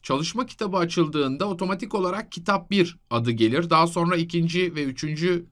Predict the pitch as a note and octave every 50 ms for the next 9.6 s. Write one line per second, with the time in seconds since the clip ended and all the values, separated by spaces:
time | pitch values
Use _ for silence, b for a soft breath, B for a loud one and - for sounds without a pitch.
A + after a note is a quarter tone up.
0 | _ _ - - A#2+ A#2+ A#2+ A#2 - F3+ G3+ G3+ - - - - C3 A#2 - -
1 | A#2 A#2 C#3+ F#3+ G3+ G3+ B B B B - E3 F#3+ F3+ E3+ F3+ E3+ E3+ G3+ F3
2 | F#3+ E3+ F3+ F3+ F3 F#3 F3+ E3+ - C#3+ C#3+ C#3+ D#3+ F#3+ F3 E3+ E3 E3 - D3
3 | C#3+ C3+ B2+ A#2+ A#2+ A2+ G#2+ G#2+ G2+ G2+ F#2+ F#2+ G2 A2+ D3+ E3+ - B B B
4 | B B B B - A#3+ A3 A#3 A#3 B3 B3+ B3+ - - - C4 B3 A#3 - A3+
5 | G#3 G#3 - G#3+ G3 F#3+ F#3 F3 E3+ E3+ F3 F3+ F#3+ G3 - G3+ G3 G#3 G3+ A#3
6 | A3+ - - A3+ G#3+ G3 - - F3+ E3 D#3 D3 - D#3+ D3 D3+ G3 A3 - -
7 | F3 F3 G#3 - - B3+ B3+ - - - F3 D#3 - - E3 D3+ C#3 D3 D#3+ G#3+
8 | A#3 A3+ G3+ - - F3 D3+ D3 C#3 C#3 D#3+ G#3+ A3+ E3+ F3 D#3+ D#3 D3 - -
9 | - E3+ G3+ G#3 F3 C3 G#2+ F2+ - - -